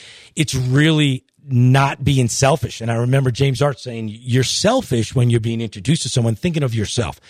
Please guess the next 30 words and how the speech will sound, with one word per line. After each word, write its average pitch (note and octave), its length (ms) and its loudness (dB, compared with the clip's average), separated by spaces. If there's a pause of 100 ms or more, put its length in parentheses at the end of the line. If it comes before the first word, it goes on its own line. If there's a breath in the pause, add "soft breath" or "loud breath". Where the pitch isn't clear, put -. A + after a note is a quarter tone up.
(120 loud breath)
Think G3 300 -2
of A#3 120 -2
them, F3 280 -2 (160)
try D3+ 160 -4
to F3+ 100 -4
associate F#3 600 -4
that D#3+ 180 -4
person E3+ 300 -4
with C#3+ 140 -6
someone D3 300 -8
else C3+ 180 -12
that G#2+ 160 -20
you A2+ 100 -14
know. B2 340 -6 (580 loud breath)
And B2+ 200 0
that C#3+ 200 0
really, D3+ 560 0
really C3+ 400 0
will A#2 200 -6
help B2+ 360 -4
you A#2+ 160 -6
remember G#2 480 -4
names." F#2+ 440 -10 (260 loud breath)
And D4 100 -2
I E4+ 100 0
just B3+ 200 -2
think C#3+ 180 0
it's B2 140 -2
a B2 60 -2
great B2+ 600 2